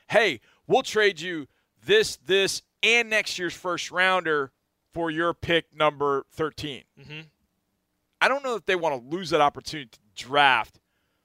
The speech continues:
Speaker 1: a player in this particular draft. They wanna have the two picks, I think, in the first round.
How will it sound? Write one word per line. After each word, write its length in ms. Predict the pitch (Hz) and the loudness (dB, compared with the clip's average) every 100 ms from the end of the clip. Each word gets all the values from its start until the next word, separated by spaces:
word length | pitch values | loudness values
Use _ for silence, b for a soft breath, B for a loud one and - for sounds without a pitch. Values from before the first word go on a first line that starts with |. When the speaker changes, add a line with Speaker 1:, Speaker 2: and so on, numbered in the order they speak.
| _ _ _ _ _ | _ _ _ _ _
Speaker 1:
a 80 | 156 | -4
player 520 | - - 226 160 127 | -2 0 2 2 -2
in 80 | 139 | -6
this 160 | 139 - | -4 -6
particular 520 | 147 - 147 117 110 | -8 -8 -8 -8 -12
draft. 420 | 107 143 117 95 | 0 4 4 2
They 80 | 160 | -4
wanna 180 | 180 175 | 0 2
have 180 | 160 135 | 2 0
the 80 | 135 | -4
two 220 | - 160 | -10 -10
picks, 280 | - 151 - | -6 -6 -2
I 100 | 135 | -4
think, 240 | 135 123 | -4 -12
in 80 | 117 | -12
the 60 | 101 | -14
first 380 | - 110 - 135 | -8 -8 -8 -2
round. 280 | 147 113 | 0 0